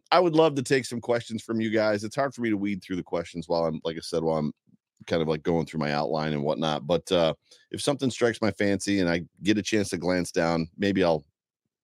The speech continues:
take some questions. I don't, you know, w-, we'll see what happens. But it was a beautiful night in Pittsburgh, Pennsylvania, as the Buffalo Bills traveled three hours south of Buffalo to face the Steelers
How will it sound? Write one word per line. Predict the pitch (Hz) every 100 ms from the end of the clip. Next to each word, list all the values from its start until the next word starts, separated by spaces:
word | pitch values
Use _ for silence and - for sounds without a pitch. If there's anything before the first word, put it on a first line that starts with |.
| -
take | 71
some | - 64
questions. | 65 62 65 64
I |
don't, | 90 90
you | 80
know, | 67 - -
w-, | 85 -
we'll | 131
see | 113
what | 117
happens. | 98 95 95 87
But | 117 113 - - - - - - - _ _ _ _ -
it |
was | 151 185 170
a |
beautiful | 185 131 190 233 180 196
night | 196 196 139
in | 127 123
Pittsburgh, | 110 131 - 135 147 175 123 _ _ _ _ _ _ -
Pennsylvania, | - 139 139 127 110 135 139 143 156 180
as | 160 113
the | 123
Buffalo | 139 139 131
Bills | 117 139 151
traveled | 139 - 127 135
three | 113 143 135
hours | 131 135 131
south | - 127 127 123
of |
Buffalo | 120 117 123
to | 110
face | 123 117
the | 117
Steelers | - - 127 131 113 101 101 92